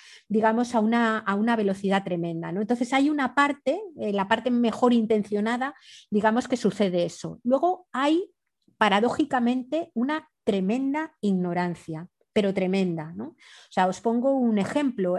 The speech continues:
Este, sabéis que, mm, que desde Presidencia de Gobierno, eh, se generó un grupo de trabajo que trataba de proyectar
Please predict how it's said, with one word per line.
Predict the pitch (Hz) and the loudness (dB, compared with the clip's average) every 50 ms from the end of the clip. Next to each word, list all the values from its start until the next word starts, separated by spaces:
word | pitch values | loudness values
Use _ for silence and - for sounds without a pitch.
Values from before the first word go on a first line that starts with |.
| - - | -2 -4
Este, | 214 208 - - 247 240 240 240 233 226 | -8 -6 -4 -2 0 2 2 2 0 -2
sabéis | - - 196 185 202 220 - | -2 -4 -2 -2 -2 -2 -2
que, | - 254 247 240 240 233 233 | 0 0 2 4 4 2 2
mm, | 226 226 214 208 208 202 190 180 180 - - 185 190 | 2 0 -2 -2 -2 -2 -4 -4 -6 -10 -12 -12 -6
que | - 208 | -4 -2
desde | 196 180 202 196 | -2 0 0 -2
Presidencia | 190 - 185 185 - 196 185 202 202 202 - 233 233 | -2 -2 -6 -4 -2 0 0 0 -2 0 0 0 2
de | 226 | 2
Gobierno, | 214 220 214 233 247 262 262 254 240 240 254 285 - _ - - - - - - _ _ | 0 0 0 0 0 0 0 0 0 0 -2 -4 -8 _ -20 -20 -20 -20 -20 -20 _ _
eh, | - 214 202 202 190 175 | -2 0 0 0 -2 -2
se | - - 214 196 | -2 0 0 0
generó | 196 - 214 202 196 190 190 202 220 226 226 | 2 2 0 2 2 2 2 2 2 2 2
un | 233 233 226 226 226 226 220 214 214 208 | 2 2 0 0 0 0 -2 -2 0 0
grupo | 190 240 254 254 - 233 214 | 2 2 0 2 0 0 0
de | 208 208 202 | 0 0 0
trabajo | 202 190 185 214 240 247 - - - 247 262 - - - | 0 0 0 2 0 -2 -2 -2 -2 -2 -2 -2 -6 -6
que | - 208 | -6 -4
trataba | 190 196 185 185 185 202 202 220 226 | -2 0 0 0 2 2 2 2 4
de | 226 220 | 2 2
proyectar | 220 - 208 202 190 190 180 185 - _ - - 233 240 247 - | 2 2 2 2 2 0 -2 -4 -4 _ 2 4 4 4 2 0